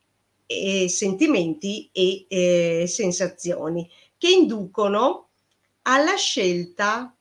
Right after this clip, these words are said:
più o meno cosciente e coerente delle azioni. Iniziamo a introdurre appunto questo concetto. Infine abbiamo il campo fisico che è determinato dalla struttura corporea e dalle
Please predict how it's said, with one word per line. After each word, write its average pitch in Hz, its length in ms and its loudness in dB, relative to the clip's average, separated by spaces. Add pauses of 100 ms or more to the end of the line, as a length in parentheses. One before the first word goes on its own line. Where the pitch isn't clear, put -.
(180)
più 370 240 2
o 415 420 2
meno 180 720 0 (100)
cosciente 202 1200 -2
e 208 560 0
coerente 233 1500 0 (160)
delle 180 680 -2
azioni. 175 760 -6
Iniziamo 247 400 0
a 233 40 2
introdurre 208 520 -2
appunto 190 400 -4
questo 185 380 -4
concetto. 180 800 -2 (400)
Infine 320 340 4
abbiamo 233 260 2
il 208 60 -2
campo 208 280 -4
fisico 247 540 -4
che 208 140 0
è 180 680 0
determinato 202 680 -4
dalla 151 880 -4
struttura 208 1040 0
corporea 208 880 2
e 311 180 -4
dalle 175 640 0